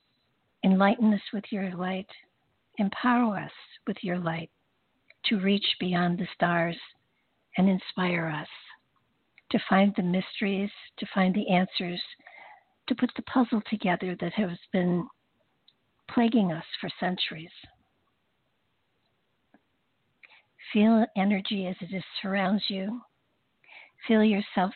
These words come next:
becoming more tactile. Feel the energetic field around you begin to sparkle. And as we allow ourselves to flow beyond the spiritual, beyond the eth-,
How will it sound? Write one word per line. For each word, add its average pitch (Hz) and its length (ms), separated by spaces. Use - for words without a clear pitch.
becoming 202 600
more 202 160
tactile. 185 720
Feel 233 200
the 214 200
energetic 208 540
field 220 400
around 185 420
you 196 140
begin 196 460
to 202 80
sparkle. 170 560
And 208 160
as 220 300
we 196 280
allow 202 340
ourselves 196 580
to 233 100
flow 202 300
beyond 202 640
the 185 80
spiritual, 208 680
beyond 196 380
the 196 140
eth-, 185 120